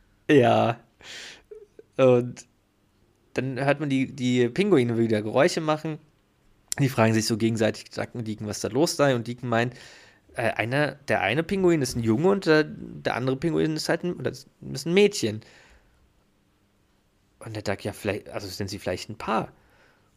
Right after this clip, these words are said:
<laughs> Und der Deacon dann, „Ja, an Valentinstag getrennt zu sein, in zwei versch-, zwei unterschiedlichen Käfigen, das ist traurig.“ <laughs> Und dann lesen die so die Namen vor,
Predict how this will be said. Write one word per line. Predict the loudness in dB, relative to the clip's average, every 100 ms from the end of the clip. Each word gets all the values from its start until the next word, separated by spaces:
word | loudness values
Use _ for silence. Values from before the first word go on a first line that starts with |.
| _ _
<laughs> | -8 -8 -10 _
Und | 0
der | 0
Deacon | 0 -4 -2
dann, | -4 -4 -14 _ _
„Ja, | -8
an | -2
Valentinstag | 2 2 0 -6 -4 -4 -2
getrennt | 0 0 0
zu | -2
sein, | 0 2 2 -2
in | -6
zwei | 0 2
versch-, | 2 -2 -8 -12
zwei | 0 0
unterschiedlichen | 2 0 -2 -4 -6
Käfigen, | -4 -2 0 -2 -4 -8 _
das | -10 -8
ist | -6 -8
traurig.“ | -4 -2 -2 -6 -12 _ -20 -20 -20 -20 _ _ _ -8
<laughs> | -6 -6 -8 _ _ _ _ _ _ -2
Und | -2 -2 -12
dann | -18 -18 -20 -20 _
lesen | -2 0 0
die | -4
so | -4
die | 0
Namen | 2 2 -2
vor, | 0 2 2